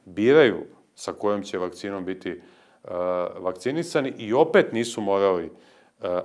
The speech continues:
neposredno da dolaze na te famozne šaltere javne uprave, nego su, zahvaljujući sistemu, odnosno portalu e-uprava,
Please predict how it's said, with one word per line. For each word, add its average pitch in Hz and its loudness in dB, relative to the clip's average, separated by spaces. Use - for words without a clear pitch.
neposredno 98 0
da 90 2
dolaze 95 2
na 87 -4
te 85 -2
famozne 98 0
šaltere 101 0
javne 95 -2
uprave, 135 -2
nego 117 -4
su, 113 -4
zahvaljujući 104 -2
sistemu, 98 -4
odnosno 90 -8
portalu 92 0
e-uprava, 107 0